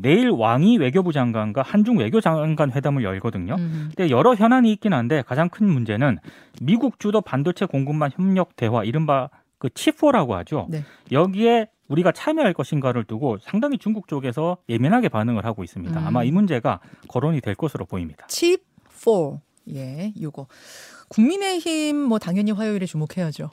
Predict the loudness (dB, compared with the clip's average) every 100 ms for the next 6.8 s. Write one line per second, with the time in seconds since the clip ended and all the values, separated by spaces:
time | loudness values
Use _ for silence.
0 | -2 2 4 4 4 4 4 2 2 2
1 | 0 -2 -6 -6 -6 -6 -2 0 2 2
2 | 4 2 2 0 0 -4 -4 0 0 0
3 | 0 0 -2 -4 0 4 4 4 2 0
4 | 2 4 2 0 -4 -2 -2 0 0 0
5 | -2 -2 2 4 4 2 0 0 -2 -4
6 | -4 -4 -2 -4 -2 -2 -2